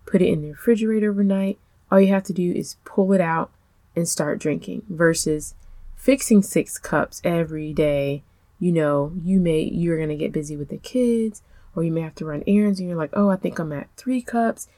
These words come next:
you know, so you wanna set the environment. That's just another example. But homework for you is to think of a habit that you want to start working on.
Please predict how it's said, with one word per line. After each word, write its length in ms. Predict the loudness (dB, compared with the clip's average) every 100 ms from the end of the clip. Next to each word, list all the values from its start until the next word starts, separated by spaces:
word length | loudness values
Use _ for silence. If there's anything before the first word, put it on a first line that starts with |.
| _ _ _
you 100 | 0
know, 180 | 2 2
so 160 | 0 -2
you 160 | -2
wanna 240 | -4 -4 -6
set 380 | -2 0 0
the 140 | -4 -4
environment. 540 | -4 -2 -2 -2 -6
That's 220 | -8 -8
just 180 | -8 -2
another 300 | 0 0 -2
example. 560 | -6 -8 -10 -10 -12 -12 -20 -20 -20 _ 2
But 280 | 4 2 -2 _ -8
homework 480 | 4 6 6 4
for 120 | 4 2
you 320 | 2 -4 -8 _ _ _ _ 0
is 200 | 0 0
to 140 | -4
think 380 | -2 4 4 4
of 380 | 0 0 -4 -6 -16 _ -12
a 60 |
habit 560 | -10 -2 0 0 -2 -6 -10
that 200 | -10 -8
you 360 | -8 0 0
want 240 | 2 0 -4
to 120 | -8
start 540 | -6 -6 -6 -6 -8 _ _
working 540 | -4 -2 -2 -4 -6
on. 380 | -4 -8 -8 -12